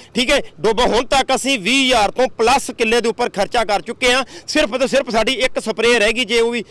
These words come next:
ਹੋ ਸਕਦਾ ਮੌਸਮ ਸਹੀ ਰਹੇ ਤਾਂ ਨਾ ਕਰਨੀ ਪਏ, ਬਾਕੀ ਸਾਰਾ ਅਸੀਂ ਖਰਚਾ ਕਰ ਲਿਆ ਹੈ। ਠੀਕ ਹੈ, ਪਰ ਉਦੋਂ ਬਾਅਦ ਜਿਹੜਾ ਉਹ ਸੱਤ ਹਜ਼ਾਰ ਰੁਪਇਆ ਮਿਲਣਾ ਹੈ ਨਾ,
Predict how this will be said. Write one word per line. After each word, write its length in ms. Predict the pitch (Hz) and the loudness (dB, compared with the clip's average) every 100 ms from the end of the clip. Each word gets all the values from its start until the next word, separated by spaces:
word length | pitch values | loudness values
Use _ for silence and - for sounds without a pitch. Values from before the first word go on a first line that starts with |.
| - - | -16 -2
ਹੋ 120 | 190 | 0
ਸਕਦਾ 320 | 214 277 277 254 | 2 2 2 2
ਮੌਸਮ 280 | 214 226 | 0 0
ਸਹੀ 240 | 214 233 240 | 0 0 2
ਰਹੇ 120 | 240 | 0
ਤਾਂ 80 | 220 | 0
ਨਾ 160 | 196 | -2
ਕਰਨੀ 260 | 190 165 170 | -2 -2 -2
ਪਏ, 220 | 151 135 - - - | -2 -4 -4 -20 -8
ਬਾਕੀ 260 | 185 220 285 | -6 -4 -4
ਸਾਰਾ 480 | - 220 254 302 | 0 2 4 2
ਅਸੀਂ 160 | 269 302 | 2 -2
ਖਰਚਾ 340 | 247 254 311 | -2 -2 0
ਕਰ 200 | 330 285 | 2 2
ਲਿਆ 180 | 220 226 | 2 2
ਹੈ। 100 | 170 - - - - | 2 0 -10 -10 -2
ਠੀਕ 180 | 285 | 0
ਹੈ, 80 | 311 - - - | 0 -2 -8 -2
ਪਰ 440 | 285 311 311 320 - - | 2 4 4 2 0 -6
ਉਦੋਂ 220 | 254 294 | -4 -2
ਬਾਅਦ 220 | 294 285 269 | 2 2 2
ਜਿਹੜਾ 180 | 285 | 2
ਉਹ 60 | 294 | 0
ਸੱਤ 280 | - 208 262 | 0 0 2
ਹਜ਼ਾਰ 200 | 277 277 | 2 0
ਰੁਪਇਆ 320 | 208 208 262 | 0 0 2
ਮਿਲਣਾ 280 | 240 202 226 | 2 4 4
ਹੈ 100 | 214 | 4
ਨਾ, 220 | 269 | 2